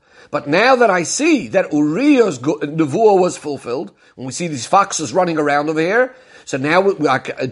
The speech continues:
it's obvious that Zechariah's nevuah will also be fulfilled. When the Chachamim heard this, they said to him, "B'lashon hazeh," these words, "Akiva nichamtanu, Akiva nichamtanu, Akiva, you have comforted us,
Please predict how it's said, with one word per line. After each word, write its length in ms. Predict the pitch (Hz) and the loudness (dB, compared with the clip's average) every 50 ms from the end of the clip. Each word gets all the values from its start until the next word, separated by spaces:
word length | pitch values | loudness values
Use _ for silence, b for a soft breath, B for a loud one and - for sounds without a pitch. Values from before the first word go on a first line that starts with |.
| - - | -6 -8
it's 180 | 156 151 - - | -8 -8 -4 2
obvious 500 | - 247 320 330 277 254 240 226 214 180 | 4 4 4 4 2 -2 -2 -2 -2 0
that 220 | 151 202 190 - 160 | 0 0 -2 -2 -4
Zechariah's 720 | 160 202 196 - - 220 254 311 349 330 277 240 208 190 | -6 -6 -4 -4 0 2 4 4 4 4 2 -2 -4 -4
nevuah 380 | 226 214 202 233 240 247 240 | -4 -6 -4 0 2 2 2
will 120 | 247 247 262 | 4 4 4
also 280 | 269 262 - - 240 | 4 2 2 -2 -6
be 180 | 214 214 202 180 | -6 -4 -8 -8
fulfilled. 500 | - 175 156 - - 135 127 117 120 - _ b b b b b b | -6 -8 -8 -8 -8 -10 -10 -10 -12 -16 _ b b b b b b
When 180 | b 190 202 208 | b 0 2 2
the 80 | 196 - | 2 0
Chachamim 640 | - - 135 127 120 - - 202 247 247 226 190 | 0 0 -2 -2 -2 0 2 2 2 2 0 -2
heard 300 | 165 151 185 220 233 233 | 0 2 4 4 4 4
this, 220 | 220 277 277 254 - | 2 -2 -2 -2 -4
they 180 | - 170 165 | -6 -6 -6
said 340 | 151 - - 226 254 247 240 - | -6 -6 -4 -2 -2 -2 -2 -2
to 80 | 233 | -4
him, 180 | 214 202 202 185 | -4 -4 -4 -4
"B'lashon 580 | 196 190 190 208 247 269 254 - - 226 226 | -4 -4 -2 2 2 2 2 2 -2 -4 -2
hazeh," 340 | 208 190 180 160 220 226 202 | -2 -2 -2 -2 -2 -2 -2
these 260 | 170 214 214 202 156 | -4 -4 -6 -4 -4
words, 440 | 180 185 185 170 147 120 - - - b b b b b b b | -2 0 2 2 0 0 -4 -10 -20 b b b b b b b
"Akiva 600 | 135 143 - - - 269 294 277 262 220 233 214 | -4 -4 -4 -4 0 4 4 4 4 4 2 2
nichamtanu, 800 | 196 185 170 - 156 143 147 139 - 190 277 302 285 262 254 240 240 | 2 -2 -4 -2 -2 -4 -4 -2 0 2 2 2 2 2 0 0 0
Akiva 480 | 233 185 175 - 240 262 254 233 226 214 | 0 0 -2 -2 -6 -6 -4 -4 -4 -4
nichamtanu, 560 | 202 170 170 170 165 131 180 165 165 156 147 | -4 -4 -6 -6 -4 -4 -4 -4 -2 -4 -4
Akiva, 280 | - 202 233 214 190 180 | -4 -6 -6 -6 -4 -2
you 80 | 175 165 | -2 -2
have 140 | 139 - | -2 0
comforted 440 | - 233 269 254 - 226 214 220 202 | 0 0 0 0 -2 -4 -4 0 2
us, 220 | 208 196 185 190 | 2 2 2 0